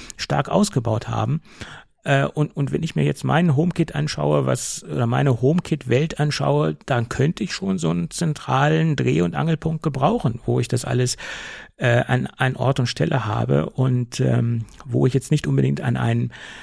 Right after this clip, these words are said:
an ein festes Gerät gebunden bin, wo ich das iPad dann einfach von abkoppeln kann, äh, und auch klassisch weiter benutzen kann. Ne? Also das, das wäre so eine, so ein, für mich so die ideale Lösung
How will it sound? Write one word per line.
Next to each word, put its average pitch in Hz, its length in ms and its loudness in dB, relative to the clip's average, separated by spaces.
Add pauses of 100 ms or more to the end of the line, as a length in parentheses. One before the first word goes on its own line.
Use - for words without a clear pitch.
(240)
an - 200 -2
ein 110 260 -2
festes - 460 -2
Gerät 127 340 2
gebunden 104 460 0
bin, 104 180 -2
wo 113 60 -2
ich 117 80 0
das 123 100 0
iPad 127 380 0
dann 139 80 -2
einfach 127 320 -2
von - 160 -2
abkoppeln - 720 0
kann, 180 640 2
äh, 156 180 -8
und 160 240 -4
auch - 260 0 (160)
klassisch 156 380 0
weiter 165 260 4
benutzen 120 460 0 (400)
kann. 110 300 -6 (920)
Ne? 113 160 -4 (200)
Also 113 160 -6
das, - 160 -2
das - 180 -2
wäre 151 160 4
so 135 120 4
eine, 127 280 2
so - 160 -4
ein, 147 300 -4
für - 160 0
mich 202 180 4
so 160 100 2
die 156 140 0
ideale 123 340 2
Lösung 117 460 4